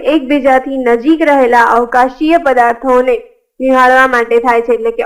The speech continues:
ઓબ્જેક્ટિવનો વ્યાસ જો વધારે હશે, ડી વધારે હશે, તો રિસોલ્વિંગ પાવર પણ વધશે. આથી પ્રતિબિંબોને છૂટા જોવા માટે મોટા લેન્સ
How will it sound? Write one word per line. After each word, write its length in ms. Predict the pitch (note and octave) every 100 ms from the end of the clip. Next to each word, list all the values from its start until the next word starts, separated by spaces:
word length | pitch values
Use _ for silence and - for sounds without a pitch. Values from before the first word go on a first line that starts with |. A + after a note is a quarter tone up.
| -
ઓબ્જેક્ટિવનો 680 | A#3 G#3+ C#4 C#4 D#4 D#4 D#4
વ્યાસ 360 | C4 B3 C4+ -
જો 260 | G#3 C4+ D4
વધારે 500 | C#4+ B3+ C4 A#3+ A#3+
હશે, 380 | C4 B3 C4 A#3+
ડી 320 | G#3+ G#3 C#4 D4+
વધારે 420 | C4 B3+ A#3 A#3
હશે, 320 | A#3+ A#3 A3+ A3+ _ _ _ _
તો 120 | B3+
રિસોલ્વિંગ 600 | C4 B3+ B3 A#3 B3 C4+ C#4+
પાવર 420 | C4 A3 A3+ A#3+
પણ 300 | A#3+ C4 C#4+ C#4+ _ _ _
વધશે. 580 | C4 A#3+ A#3+ B3 B3 C4 -
આથી 360 | A3+ A#3 D4
પ્રતિબિંબોને 920 | C#4 C4 C4+ A#3 A#3 A3+ A3+ A#3 B3 C4+
છૂટા 420 | C4 A#3+ B3 C4
જોવા 380 | C4 A#3+ A3+ A#3
માટે 580 | A3 A3 A3 A3 - C#4+ A3 - _ _ _ _ _ _
મોટા 640 | A#3+ A#3+ B3+ C4+ C4+ D#4 D#4+
લેન્સ 300 | C4+ B3